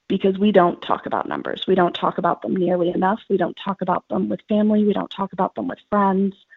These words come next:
As a business owner, it can be so isolating when it comes to your finances.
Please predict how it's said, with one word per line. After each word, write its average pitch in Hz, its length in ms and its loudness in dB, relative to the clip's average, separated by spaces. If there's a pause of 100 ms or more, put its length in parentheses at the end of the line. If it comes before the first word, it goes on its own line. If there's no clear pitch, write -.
(560)
As 196 160 2
a 190 80 4
business 185 440 2
owner, 180 220 2
it - 100 -8
can 170 100 0
be 170 140 -6 (140)
so 202 240 2
isolating 175 680 0
when 170 100 0
it - 140 -4
comes 190 300 -2
to - 120 -2
your 190 140 2
finances. 233 680 0